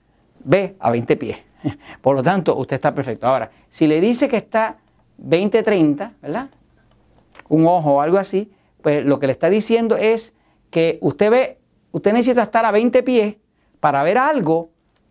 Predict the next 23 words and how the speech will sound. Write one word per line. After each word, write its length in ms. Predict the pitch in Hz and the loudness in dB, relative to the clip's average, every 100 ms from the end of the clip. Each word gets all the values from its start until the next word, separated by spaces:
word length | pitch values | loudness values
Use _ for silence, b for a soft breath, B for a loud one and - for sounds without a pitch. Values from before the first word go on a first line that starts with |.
| - | -4
que 200 | 160 147 | 0 2
la, 200 | 143 - | 0 -2
que 280 | 147 131 139 | -2 0 2
una 200 | 190 208 | 0 0
persona 420 | 202 240 208 - _ _ _ - | 0 0 -2 -6 _ _ _ -2
con 240 | 143 135 | 0 4
buena 220 | 160 220 | 2 2
vista 260 | 269 285 170 | 0 -2 -2
puede 180 | 143 165 | -2 -2
ver 100 | 180 | -2
a 60 | |
treinta. 360 | - 139 123 95 _ _ _ _ _ b b b b - | -4 -6 -8 -10 _ _ _ _ _ b b b b -2
Eh, 360 | 147 147 151 147 | 2 2 2 0
si 140 | 175 | 0
le 120 | 160 175 | 2 2
dice 260 | 240 330 | 2 0
veinte 320 | 254 269 277 | 2 2 0
cuarenta, 600 | 277 294 285 220 196 240 - _ _ _ _ _ _ _ _ _ _ _ _ _ - _ | 2 0 0 -2 -4 -8 -12 _ _ _ _ _ _ _ _ _ _ _ _ _ -20 _
pues 100 | 151 | 0
le 60 | 139 | 0
está 180 | - 165 | 2 2
diciendo 340 | 180 214 226 | 2 2 2
entonces 560 | 233 277 226 214 208 | 2 2 0 -2 -4